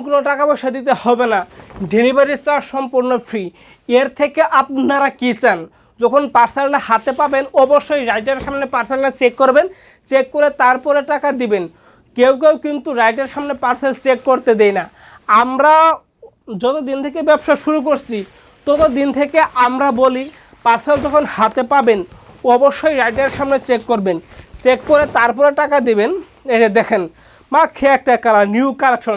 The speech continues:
ছাব্বিশ সালের হিট কালেকশন ধরতে গেলে এটা। এটা দেখেন, খুবই চমৎকার কিন্তু একটা কালার। কালার যেমন তেমন, কোয়ালিটি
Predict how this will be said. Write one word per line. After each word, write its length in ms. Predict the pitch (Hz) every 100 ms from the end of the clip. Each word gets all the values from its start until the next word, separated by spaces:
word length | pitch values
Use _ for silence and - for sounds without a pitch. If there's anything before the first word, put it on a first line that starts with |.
| 190
ছাব্বিশ 260 | 240 262 -
সালের 200 | 269 247
হিট 140 | 220 240 277
কালেকশন 360 | 233 - 220 202
ধরতে 220 | 190 202
গেলে 160 | 196 220 208
এটা। 180 | 202 220 330 _ _ _ 220
এটা 180 | 220 247
দেখেন, 340 | 262 - 233
খুবই 320 | 214 - 254 302
চমৎকার 560 | - 302 311 - 302 294
কিন্তু 300 | 262 254 269
একটা 340 | 269 254 262 311 - _ _ - _
কালার। 300 | 226 214 196 - - - _ -
কালার 320 | 226 269 294
যেমন 260 | 233 277 277 277
তেমন, 200 | 302 311 285
কোয়ালিটি 340 | 311 302 247